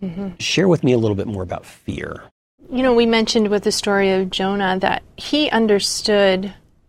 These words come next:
Speaker 1: who the Ninevites were. He understood the Assyrians and how brutal they could be. And so there was a real fear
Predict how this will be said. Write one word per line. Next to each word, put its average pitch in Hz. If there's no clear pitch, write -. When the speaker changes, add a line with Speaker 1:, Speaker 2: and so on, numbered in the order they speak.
Speaker 1:
who 247
the 220
Ninevites 185
were. 175
He 220
understood 226
the 202
Assyrians 185
and 196
how 190
brutal 196
they 190
could 190
be. 190
And 180
so 240
there 262
was 277
a 226
real 208
fear 190